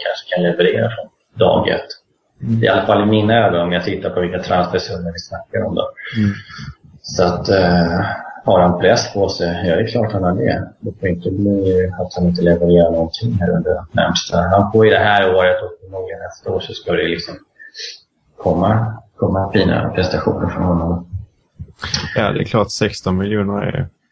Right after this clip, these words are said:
Speaker 2: det är ju i princip, ja, det är lite mindre än vad vi betalar för El Shaarawy och,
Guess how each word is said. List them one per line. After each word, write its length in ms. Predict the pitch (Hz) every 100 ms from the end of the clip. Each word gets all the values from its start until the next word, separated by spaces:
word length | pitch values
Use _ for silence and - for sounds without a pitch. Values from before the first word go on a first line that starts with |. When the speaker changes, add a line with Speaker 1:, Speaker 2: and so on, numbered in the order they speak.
| _
Speaker 2:
det 60 | -
är 60 | 87
ju 100 | 92
i 60 |
princip, 600 | - 104 92 - 98 90
ja, 260 | - 80 90
det 120 | 92
är 260 | 95 92 -
lite 420 | 104 110 104 107
mindre 360 | 104 90 90 90
än 100 | 95
vad 160 | 95
vi 80 | 92
betalar 380 | 92 - 92 90
för 200 | - 87
El 60 |
Shaarawy 480 | 87 92 90 82 85
och, 260 | 87 85